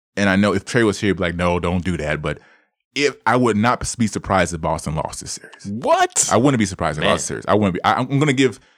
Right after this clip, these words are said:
Speaker 1: Indiana's a little bit better team than we, than we th-, think, we think they are. I, I really think that. But, you know, a lot of these series are gonna come down to your all-star.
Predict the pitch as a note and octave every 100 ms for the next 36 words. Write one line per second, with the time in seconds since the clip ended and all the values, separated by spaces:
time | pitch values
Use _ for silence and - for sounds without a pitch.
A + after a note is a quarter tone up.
0 | _ _ _ _ - - - C4 C4+ A3+
1 | F#3+ D#3+ F3+ E3 D3+ D3+ C#3 E3+ D3 A#2+
2 | A2 A2 G2+ G#2 G2+ G2+ G2 - - G#2
3 | - G#2+ G#2+ G#2 G2+ - A#1+ - F2+ G2
4 | G2+ G#2+ G#2 F2+ C2 E2 A2 - A#2+ G#2+
5 | F2+ - _ - B2 B2+ D#3+ D#3 C#3 A#2+
6 | C#3 B2+ A#2+ G2+ G2+ F#2 - G#2+ G2 F#2
7 | F2+ G2+ F2 E2 _ F2+ G2+ E2 D#2 -